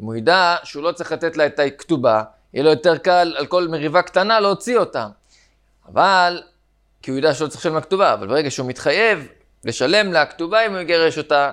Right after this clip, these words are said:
הוא לא יוציא אותה בקלות. באמינא אביי, הוא שאל שאלה מרבה.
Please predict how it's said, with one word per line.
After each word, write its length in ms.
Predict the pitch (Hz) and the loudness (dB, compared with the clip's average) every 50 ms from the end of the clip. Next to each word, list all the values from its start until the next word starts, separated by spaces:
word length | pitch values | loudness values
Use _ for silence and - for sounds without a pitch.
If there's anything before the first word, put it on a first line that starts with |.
| - _ _ _ _ - | -6 _ _ _ _ -8
הוא 100 | - 139 | -4 0
לא 60 | 165 | 2
יוציא 280 | 170 160 - - 156 | 2 0 0 -2 -2
אותה 180 | 156 143 - 139 | -2 -2 -2 -4
בקלות. 580 | 120 131 - - 117 101 90 92 - _ _ _ _ _ _ _ _ _ _ - | -4 -4 -6 -6 -8 -10 -10 -14 -20 _ _ _ _ _ _ _ _ _ _ -2
באמינא 640 | 117 147 165 196 233 240 247 240 233 226 214 185 | 2 4 4 6 4 2 0 -4 -2 0 0 0
אביי, 560 | 170 139 190 202 208 208 214 220 220 220 214 - - _ _ _ | 0 2 2 2 4 4 2 0 0 -2 -4 -6 -10 _ _ _
הוא 100 | - 139 | -20 -16
שאל 320 | 123 - 170 170 190 208 202 | -8 -2 0 0 2 0 0
שאלה 320 | - - 185 180 185 190 | -2 -4 -4 -2 0 -2
מרבה. 460 | 196 190 190 170 170 180 175 147 151 | -2 -2 -2 2 2 2 2 2 -2